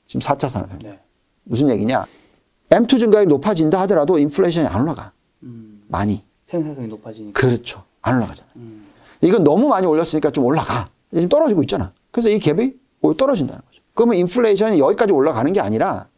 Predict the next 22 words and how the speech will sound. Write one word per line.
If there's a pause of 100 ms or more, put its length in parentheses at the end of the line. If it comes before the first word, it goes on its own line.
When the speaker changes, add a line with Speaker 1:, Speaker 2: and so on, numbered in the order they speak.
Speaker 1:
오히려
여기서
꼭지를
찍고
떨어질
거라는
거죠. (180)
이게
캐시
우드가
얘기하는
거야. (240)
디플레이션
압력이
있다는 (100)
거.
Speaker 2:
네. (180)
Speaker 1:
저도 (140)
그럴
가능성이
높다고
생각해요.